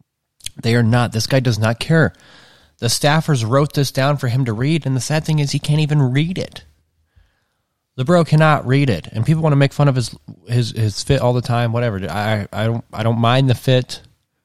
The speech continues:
I really don't. But somebody help this guy out. And this is also another thing.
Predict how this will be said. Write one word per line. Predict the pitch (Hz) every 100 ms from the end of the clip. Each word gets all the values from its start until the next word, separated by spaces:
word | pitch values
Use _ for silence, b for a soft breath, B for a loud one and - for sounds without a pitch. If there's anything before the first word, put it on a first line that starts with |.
| _
I | 110
really | 113 120
don't. | 113 127 131 - _ _ _ _ _ _ _ _ _ _ _ _ _ -
But | 104 _ _ _ _ _
somebody | - - 160 175 156 113
help | 92 131 131 -
this | 98
guy | - 90
out. | 87 104 80 - _ _ _ _ _ _ _ _ _ _ _ _ -
And | 135
this | 156 151
is | 151
also | 135 147 -
another | 135 131 127
thing. | - 87